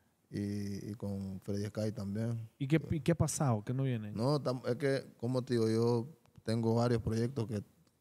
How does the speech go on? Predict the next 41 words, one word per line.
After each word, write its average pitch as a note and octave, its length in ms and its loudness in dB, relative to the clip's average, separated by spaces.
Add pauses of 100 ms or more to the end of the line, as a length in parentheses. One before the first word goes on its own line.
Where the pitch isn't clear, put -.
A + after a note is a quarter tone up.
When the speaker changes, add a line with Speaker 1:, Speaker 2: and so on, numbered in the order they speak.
Speaker 1:
y G#2 140 -4
no, A2+ 200 2
no A#2+ 140 2
me C3+ 100 4
gu-, C#3 140 4
no A#2+ 160 0
quiero C3+ 220 4
seguir B2 220 4
acumulando A#2+ 540 2
música, A#2+ 440 2
¿me G2 100 -6
entendés, G2 280 -4
bro? A2 180 2
Porque G2 200 -6
yo G2+ 120 0
tengo A2 280 0
a-, A2 120 -4 (360)
cualquier G#2 360 -2
cantidad A2 360 0
de G#2+ 80 2
canciones. G2+ 480 -2 (680)
Entonces, A#2+ 420 6
no, D3 160 2
pero D3+ 440 2
se A#2 120 4
va B2 140 6
a C3 40 4
dar C#3 100 4
en C3+ 80 4
su B2+ 100 4
momento. C3 500 2
Hay A#2+ 100 2
varios A#2+ 300 2
acercamientos A2+ 560 0
con G#2+ 160 0
gente G#2+ 220 0
de, G#2 260 -2
de, F#2 340 -8 (840)
de, G2 340 -4
de F#2+ 180 -6
Panamá. F#2+ 460 -6